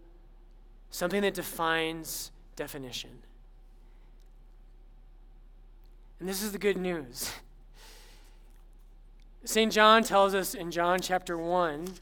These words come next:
he says this, "The true light that enlightens every man was coming into the world," right? This is Jesus.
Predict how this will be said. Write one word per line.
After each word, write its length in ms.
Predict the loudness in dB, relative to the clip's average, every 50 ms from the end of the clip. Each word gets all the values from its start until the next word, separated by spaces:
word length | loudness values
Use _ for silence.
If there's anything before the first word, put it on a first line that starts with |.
| -20 -20 -20 -20 -20 -20 -20 -20 -20 -20 -20 -20 -20 -20 -20 -20 -20 -20 -20 -20 -20 -20 -20 -20 -20 -20 -20 -20 -20 -20 -20 -20 -20 -20 -20 -20 -20 -20 -20 -20 -20 -20 -20 -20 -20 -20 -20 -20 -20 -20 -20 -16 -10
he 60 | -8
says 320 | -2 2 2 2 2 2 0
this, 720 | 0 0 0 0 -2 -6 -10 -10 -10 -10 -10 -12 -14 -16 -18 -20 -20 -20 -20 -20 -20 -20 -20 -20 -20 -20 -20 -20 -20 -20 -20 -20 -20 -20 -20 -20 -20 -20 -20 -20 -20 -20 -20 -20 -20 -20 -20 -20 -20 -20 -20 -20 -20 -20 -20 -20 -20 -14 -10
"The 60 | -6
true 420 | -6 -4 0 2 4 4 6 8 10
light 480 | 12 12 12 12 10 8 2 -4 -4
that 100 | -2 -2
enlightens 640 | 0 0 2 4 6 8 8 8 6 4 0 -4 -6
every 400 | -4 0 0 2 2 4 2 2
man 540 | 2 2 2 2 2 2 2 0 0 -2 -6 -10 -14 -18 -18 -14 -10
was 160 | -8 -8 -6
coming 320 | -2 0 0 2 2 2
into 160 | 2 0 0 -2
the 100 | -2 0
world," 240 | 2 4 4 4
right? 160 | 2 0 -2 -2
This 140 | -4 -6
is 160 | -6 -6 -6 -4
Jesus. 680 | -2 -2 -2 -2 -4 -6 -8 -8 -10 -10 -10 -10 -12